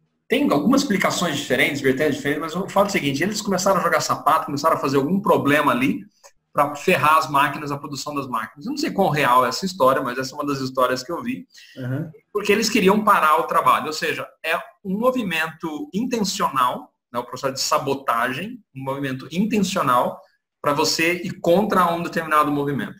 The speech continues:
Speaker 1: Então, por exemplo, você sabota um, o câmbio de um carro, aí você não consegue quebrar mais e produz o acidente da pessoa. Você tá,
Speaker 2: Uhum.
Speaker 1: tá le-, agindo, agindo com dolo.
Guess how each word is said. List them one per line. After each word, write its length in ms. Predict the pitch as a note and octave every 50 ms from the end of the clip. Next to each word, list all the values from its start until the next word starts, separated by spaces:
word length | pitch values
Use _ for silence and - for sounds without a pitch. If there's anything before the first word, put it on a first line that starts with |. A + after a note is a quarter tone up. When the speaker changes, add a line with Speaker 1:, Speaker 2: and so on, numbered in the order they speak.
| _
Speaker 1:
Então, 440 | C3 - - B2+ C3 C3+ C#3+ E3+ A3 A#3 -
por 80 | - D#3
exemplo, 300 | C#3+ C3+ A#2+ A2+ A#2 A#2
você 120 | - C#3+
sabota 600 | C#3 - E3+ D3+ C3 B2 D3 D3 D3 D3 C#3+ D#3 D3
um, 260 | D3 C#3+ C3+ B2 A#2+ - _ _ _ _ _ _ _ _ _ _ _ _ _ _ _ _ _ _ _
o 80 | - - _
câmbio 340 | - F3 F3+ G3+ G3 F#3 F3+
de 120 | F3 - E3
um 100 | D#3+ -
carro, 320 | D#3+ D3 A#2+ A2 G#2 - - - -
aí 100 | A2+ A#2
você 200 | B2 B2+ - C#3+
não 60 | C#3+ C#3+
consegue 340 | C#3+ C#3+ - D3+ C#3+ C3+ -
quebrar 240 | D#3 C#3 C3+ C#3
mais 340 | C#3 C3 B2 C3+ D3 C#3+ C#3+
e 160 | D3 - -
produz 320 | - C#3+ C#3+ C3 C#3 C#3 C3+
o 60 | D3
acidente 420 | C3+ - - C3+ B2+ C3 C3 B2+
da 120 | B2 B2+ A#2+
pessoa. 420 | - C3 B2 - - - - - _ _ - - _ _ _
Você 120 | - A#3+
tá, 260 | A#3 - - - - - -
Speaker 2:
Uhum. 40 | -
Speaker 1:
tá 100 | A3+ A#3+
le-, 180 | B3 A#3 - -
agindo, 380 | E3+ D#3+ C#3+ D#3+ F3+ F#3 F#3 - D#3+
agindo 260 | C#3+ D3 F3+ F3+ F3
com 240 | - F#3 F#3 - B2+
dolo. 380 | B2+ A#2 G#2+ G2+ - - -